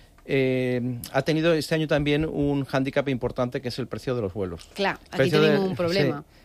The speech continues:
Speaker 1: el precio
Speaker 2: Ujú.
Speaker 1: de los vuelos, eh, se ha encarecido muchísimo. Y ahí sí que se ha notado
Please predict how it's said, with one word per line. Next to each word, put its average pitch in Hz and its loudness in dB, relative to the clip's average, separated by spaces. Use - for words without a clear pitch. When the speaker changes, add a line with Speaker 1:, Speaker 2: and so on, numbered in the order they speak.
Speaker 1:
el 135 -6
precio 165 2
Speaker 2:
Ujú. 160 4
Speaker 1:
de 165 6
los 160 2
vuelos, 156 2
eh, 131 -4
se - -4
ha 131 2
encarecido 147 0
muchísimo. 120 -6
Y 139 2
ahí 143 4
sí 170 -2
que 147 -4
se 131 -2
ha 131 2
notado 143 2